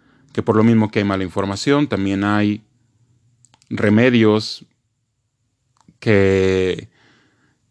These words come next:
por más bien intencionados que sean, no funcionan. El "échale ganas", el "sal más seguido", ah, el "te acompaño, vamos a salir a tal lugar". Ah, cuando hay una depresión y una ansiedad profundas,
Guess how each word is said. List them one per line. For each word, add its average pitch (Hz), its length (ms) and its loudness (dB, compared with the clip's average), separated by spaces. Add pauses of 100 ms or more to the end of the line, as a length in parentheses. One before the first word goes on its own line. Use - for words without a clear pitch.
(120)
por 117 160 4
más 117 300 2
bien 131 200 -2
intencionados 123 800 -6
que 113 140 -12
sean, 156 600 -4
no 110 240 -4
funcionan. 107 680 0
El 101 140 -2
"échale 92 340 -4
ganas", 110 800 -2 (260)
el 98 180 -6
"sal 104 280 -2
más 98 160 -6
seguido", 104 720 -6 (320)
ah, 98 600 -2
el 101 640 -2
"te 120 80 -4
acompaño, 120 600 0
vamos 113 260 -2
a 101 60 -8
salir 101 320 -6
a 98 80 -4
tal 104 160 -4
lugar". 113 560 -2 (400)
Ah, 98 540 -6 (1700)
cuando 131 200 2
hay 139 80 4
una 135 160 2
depresión 120 580 -4
y 117 40 0
una 117 140 -2
ansiedad 107 380 -2
profundas, 165 760 -2